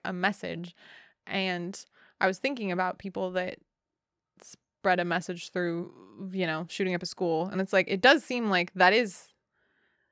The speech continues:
disseminating something, like, that,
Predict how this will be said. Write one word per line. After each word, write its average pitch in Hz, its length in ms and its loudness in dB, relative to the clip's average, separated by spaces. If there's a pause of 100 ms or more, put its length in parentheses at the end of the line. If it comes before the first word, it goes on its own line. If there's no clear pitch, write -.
(1200)
disseminating 202 880 4
something, 202 680 2 (120)
like, 175 300 0
that, 170 200 4